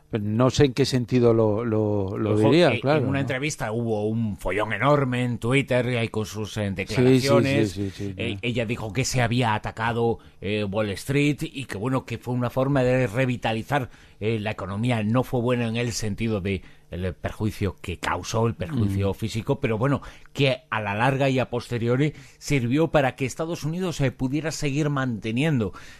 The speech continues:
Speaker 2: ese liderato mundial que ya defiende tanto,
Speaker 1: Ya,
Speaker 2: ¿no?
Speaker 1: ya, ya, ya,
Speaker 2: Y
Speaker 1: ya.
Speaker 2: que, por cierto, también se ha hablado mucho de sus, eh, vínculos, eh, con determinados órganos, eh, de poder en Israel, que cuando ella valora lo que ocurre allí, lo que ocurre en Oriente Medio entre Israel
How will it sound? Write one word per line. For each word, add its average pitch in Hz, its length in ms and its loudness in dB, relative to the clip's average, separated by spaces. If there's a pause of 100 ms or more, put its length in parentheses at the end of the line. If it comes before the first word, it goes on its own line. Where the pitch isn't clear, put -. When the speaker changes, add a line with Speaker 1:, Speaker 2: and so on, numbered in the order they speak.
(100)
Speaker 2:
ese 107 500 0
liderato 123 460 0
mundial 127 560 4 (360)
que 104 160 -6
ya 90 460 -2
defiende 90 440 -8
tanto, 95 340 -6
Speaker 1:
Ya, 107 140 0
Speaker 2:
¿no? 95 60 -2
Speaker 1:
ya, 92 200 -2
ya, 87 160 -4 (160)
ya, 87 60 -4
Speaker 2:
Y 90 60 -2
Speaker 1:
ya. 85 40 -8
Speaker 2:
que, 120 100 -2
por 101 180 -2
cierto, 147 300 2
también 104 220 -2
se - 100 -6
ha 98 40 0
hablado 98 300 -2
mucho 123 340 -2
de 110 100 0
sus, 113 300 -6
eh, 104 120 -2
vínculos, 120 600 2
eh, 113 160 2
con 113 180 0
determinados 101 720 -2
órganos, 101 460 0
eh, 104 100 2
de 95 140 0
poder 101 360 0
en 107 140 0
Israel, 107 440 0
que 110 120 -2
cuando 98 280 -2
ella 98 180 0
valora 104 360 0
lo 104 180 0
que 98 80 -2
ocurre 104 420 0
allí, 98 240 0
lo 98 140 -2
que 90 80 -8
ocurre 95 300 -2
en 95 100 2
Oriente 95 340 0
Medio 104 260 0
entre 92 260 -2
Israel 92 480 0